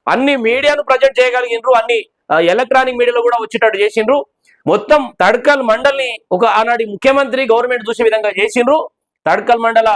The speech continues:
సాధన సమితి సభ్యులు, ఆ పద్నాలుగు గ్రామానికి చెందినటువంటి ప్రజలు. ఈరోజు ముఖ్యంగా వాళ్ళు చేసినటువంటి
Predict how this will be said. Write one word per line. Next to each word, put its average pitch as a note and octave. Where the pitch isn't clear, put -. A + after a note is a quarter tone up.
సాధన G3+
సమితి G3
సభ్యులు, G3+
ఆ F#3
పద్నాలుగు A#3
గ్రామానికి A#3+
చెందినటువంటి A3
ప్రజలు. E3
ఈరోజు A#3+
ముఖ్యంగా C#4+
వాళ్ళు A#3
చేసినటువంటి C4+